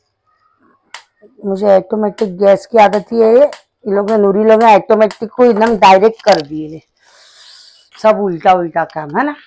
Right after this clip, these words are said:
तो ये देखो, पहले तो हम लोग आज बना रहे हैं हल्दी वाला। हमेशा बोलती ना आपको, हम लोग prawns बनाते तो इसके अंदर कड़ी पत्ता, थोड़ा सा अदरक लहसुन का पेस्ट और ये हल्दी,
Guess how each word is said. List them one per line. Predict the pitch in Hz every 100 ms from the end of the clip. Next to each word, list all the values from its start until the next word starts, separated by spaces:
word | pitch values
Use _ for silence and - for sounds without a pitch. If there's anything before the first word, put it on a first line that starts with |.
| _ _ _ _
तो | 190 185
ये | 185 185
देखो, | 165 156
पहले | 180 175
तो | 180
हम | 190
लोग | 185
आज | 180 170
बना | 175 175
रहे | 175
हैं | 254 302 _ _ _ _ - _
हल्दी | - 190 190
वाला। | 202 196 196
हमेशा | 185 185 214
बोलती | 196 190 190
ना | 285
आपको, | 233 - 226 226 202
हम | 190
लोग | 196
prawns | - 196 196 180
बनाते | 190 190 196
तो | 196
इसके | 190 -
अंदर | 190 196
कड़ी | 185 180
पत्ता, | 190 180 _ 214 285 - _ _ _ _ _
थोड़ा | 277 269 269
सा | 247
अदरक | 202 180 190
लहसुन | 190 180 180
का | 196
पेस्ट | - 190 233 285 - _ _ _ _
और | 190 180 175 175
ये | 180 180 175
हल्दी, | 165 175 202